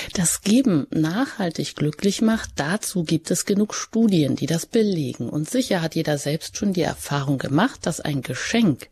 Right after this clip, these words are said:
was von Herzen kommt, auch den Geber glücklich macht. Wie man aber in einer, in ein gutes Gleichgewicht kommt beim Geben und Nehmen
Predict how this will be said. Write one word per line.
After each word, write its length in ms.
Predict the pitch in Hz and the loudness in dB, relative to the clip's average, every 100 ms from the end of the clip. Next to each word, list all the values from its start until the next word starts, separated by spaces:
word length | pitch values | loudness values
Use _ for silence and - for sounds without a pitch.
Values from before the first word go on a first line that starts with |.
| _ | _
was 180 | 147 135 | -4 -4
von 220 | - 123 | -4 -4
Herzen 420 | 107 117 - - | -4 -6 -2 -2
kommt, 380 | 160 196 240 302 _ - - - - - - | 0 4 4 2 _ -20 -18 -18 -20 -12 -4
auch 240 | 175 - | -4 -2
den 340 | - 240 240 - - | 0 2 2 -2 -4
Geber 500 | 147 135 147 156 165 _ - | -2 0 0 -2 -4 _ -8
glücklich 560 | 127 110 - 127 - - | -6 -6 -6 -6 -4 -4
macht. 540 | - - - - - - - - - - - - - | -4 -6 -8 -8 -10 -10 -10 -6 -4 -4 -6 -8 -2
Wie 340 | 156 151 294 | 2 4 6
man 200 | 269 185 | 4 4
aber 240 | 165 160 160 | -2 -2 -2
in 80 | |
einer, 420 | - 165 160 151 147 | -2 0 0 -2 -2
in 100 | 160 | -2
ein 140 | 156 | -2
gutes 360 | 143 240 202 - | 0 2 2 -2
Gleichgewicht 640 | 143 165 269 - 165 - | -4 -2 -2 -2 -4 -4
kommt 520 | - 147 143 123 - - | -6 -4 -4 -4 -10 -8
beim 300 | 120 113 113 | -8 -8 -4
Geben 320 | - 208 202 | 2 4 2
und 160 | 120 123 | 0 -2
Nehmen 500 | 147 214 254 233 | 2 4 6 4